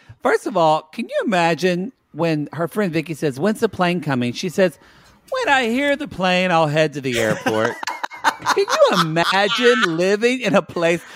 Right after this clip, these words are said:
Speaker 1: where you hear
Speaker 2: I'm
Speaker 1: the
Speaker 2: kind of
Speaker 1: one
Speaker 2: into it.
Speaker 1: I'm, I, I'm, I, it made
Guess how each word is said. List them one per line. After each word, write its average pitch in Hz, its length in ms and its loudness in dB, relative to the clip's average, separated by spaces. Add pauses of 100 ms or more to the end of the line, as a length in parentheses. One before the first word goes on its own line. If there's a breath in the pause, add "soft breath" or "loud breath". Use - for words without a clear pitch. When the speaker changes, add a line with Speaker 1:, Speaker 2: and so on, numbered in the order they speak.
(140 loud breath)
Speaker 1:
where 196 120 -2
you 202 260 -8
hear 247 300 -2
Speaker 2:
I'm 269 140 2
Speaker 1:
the 214 80 0
Speaker 2:
kind 208 140 2
of 147 80 2
Speaker 1:
one 196 160 4
Speaker 2:
into 127 180 0
it. - 320 -6 (200 loud breath)
Speaker 1:
I'm, 208 180 0 (120)
I, 208 120 -2 (140)
I'm, 240 240 0 (100)
I, 185 220 0
it 196 200 -4
made 190 320 -2